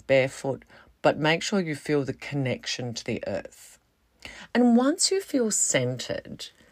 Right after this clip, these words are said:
then you're going to attach your heart to the heart of the animal. So put your focus on your own heart,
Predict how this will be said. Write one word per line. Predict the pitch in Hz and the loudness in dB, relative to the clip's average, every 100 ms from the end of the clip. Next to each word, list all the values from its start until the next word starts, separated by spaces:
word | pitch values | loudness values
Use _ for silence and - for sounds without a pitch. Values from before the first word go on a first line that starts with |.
| - - - - | -20 -20 -20 0
then | 165 175 | 2 4
you're | 233 | 2
going | 233 247 294 330 | 2 0 0 0
to | 247 | 0
attach | 233 - 160 - - | -2 0 0 -2 -4
your | 135 120 139 147 | -8 0 0 0
heart | 165 - 147 120 - - - _ _ _ _ - | -4 -6 -6 -6 -8 -10 -12 _ _ _ _ -6
to | - 190 185 | 2 4 4
the | 175 | 2
heart | 151 - 135 113 - | -4 -2 -2 -2 -4
of | - 117 | -6 -4
the | 120 - | -4 -2
animal. | 107 104 - - _ _ - - - - - | -2 -2 -6 -12 _ _ -20 -20 -20 -12 0
So | 190 | 0
put | - 277 | 2 0
your | 294 349 | 0 -2
focus | - 214 175 - 185 - | 2 4 4 2 -2 -2
on | 160 147 | -2 -2
your | 143 - | -2 -2
own | 127 123 | -4 -4
heart, | 120 - 117 113 208 226 - | -6 -8 -8 -6 -6 -6 -8